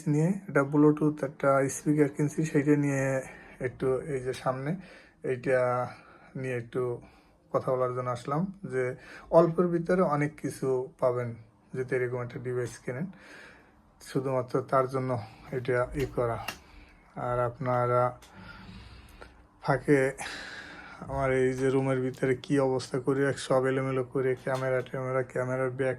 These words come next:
ট্যাগ সব ওপেন করে সব কিছু এলোমেলো করে থুয়ে সে গেছে কিচেন রুমে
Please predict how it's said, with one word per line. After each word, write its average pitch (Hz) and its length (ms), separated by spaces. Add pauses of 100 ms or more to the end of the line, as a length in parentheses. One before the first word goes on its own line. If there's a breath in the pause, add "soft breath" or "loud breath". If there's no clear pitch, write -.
ট্যাগ 127 160 (120)
সব 135 140 (120)
ওপেন 139 200 (120)
করে 147 220 (220)
সব 147 160 (140)
কিছু 135 240 (600 loud breath)
এলোমেলো 143 360
করে 151 240
থুয়ে 165 240 (140)
সে 139 120 (340)
গেছে 127 260 (440 loud breath)
কিচেন 123 300
রুমে 139 200